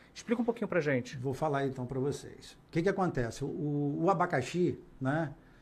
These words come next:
Speaker 2: é, as mudas são provenientes, né? É, geralmente elas saem debaixo do fruto,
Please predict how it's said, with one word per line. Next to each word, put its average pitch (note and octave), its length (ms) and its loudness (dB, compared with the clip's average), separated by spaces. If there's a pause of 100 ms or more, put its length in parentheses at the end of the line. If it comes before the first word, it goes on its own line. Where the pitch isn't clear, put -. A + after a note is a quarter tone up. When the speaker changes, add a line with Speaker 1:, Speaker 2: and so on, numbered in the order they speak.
(300)
Speaker 2:
é, C3+ 360 4
as D3 180 4
mudas E3 320 6
são F#3 160 2
provenientes, D#3 1000 2
né? C#3+ 280 0 (720)
É, B2+ 180 4
geralmente D3+ 480 6
elas D#3+ 220 6
saem E3+ 380 4
debaixo D#3 420 6
do D#3 100 2
fruto, E3+ 440 2